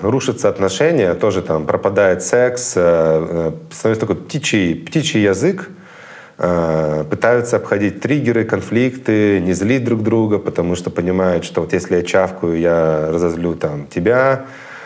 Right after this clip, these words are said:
а ты такой, если разозлился, пробуешь не показывать, потому что понимаешь, что, ну, это же моя злость, это же не про нее или не про него, поэтому я не имею права щас вообще как-то выражать.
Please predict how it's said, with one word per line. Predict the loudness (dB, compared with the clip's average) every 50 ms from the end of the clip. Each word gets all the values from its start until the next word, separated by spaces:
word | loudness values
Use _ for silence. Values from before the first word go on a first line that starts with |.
| -20 -10 -4
а | -4 -2
ты | 0 0 0
такой, | 0 0 0 0 0
если | 0 0 -2
разозлился, | -2 0 0 -2 0 0 2 2 2 0 0 0 0 0 0
пробуешь | 0 0 0 0 0 2 0 0 0 0 -2
не | -2 -2
показывать, | -2 -2 0 0 0 0 0 -2 -6
потому | -10
что | -8 -6 -4
понимаешь, | -4 -2 -2 0 0 2 2 2 2 0 -2
что, | -4 -6 -4
ну, | 0 0
это | 0 0 -2 -2
же | -2 -2
моя | 0 0 2 2 0
злость, | 0 0 2 2 2 2 2 0 -2 -4 -4
это | -2 -2
же | -2 -2 -2
не | -2 -4
про | -4 -4 -4 -2
нее | -2 0 0 2 2 4 4 4 4 2 2 -2 -6 -12 -18 -20 -20 -20 -20 -20 -16 _ -4
или | -2 -2 0
не | -2 -2
про | -2 -2 -2
него, | 0 0 0 2 2 2 4 4 4 4 4 2 2 0 0
поэтому | 0 0 0 -2 -4 -4 -2
я | 0 0 0
не | 0 0 0 0
имею | 0 0 0 0
права | 0 0 2 2 2 2 0
щас | -2 -4 -6 -6 -4
вообще | -6 -6 -2 -2 -2 0
как-то | 0 -2 -2 -2 -2 0
выражать. | 2 2 2 2 2 2 4 4 4 2 0 -2